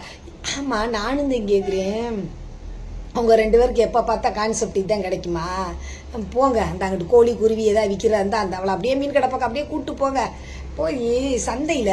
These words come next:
மீன் விக்கிறது மாதிரி உட்காந்து ஒரு கேரக்டர் பண்ண சொல்லுங்க. எப்படி விக்கிறா, எப்படி கூப்பிடுற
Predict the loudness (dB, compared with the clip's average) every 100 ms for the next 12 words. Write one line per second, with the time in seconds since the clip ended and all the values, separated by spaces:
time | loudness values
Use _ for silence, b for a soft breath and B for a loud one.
0 | 2 4 4 2 2 0 0 0 -2 -6
1 | -10 -8 -2 2 2 0 0 0 0 -4
2 | -8 -8 -8 -8 -6 -8 -8 B B B
3 | 0 2 2 -2 -2 4 6 6 4 4
4 | 8 8 8 6 4 6 4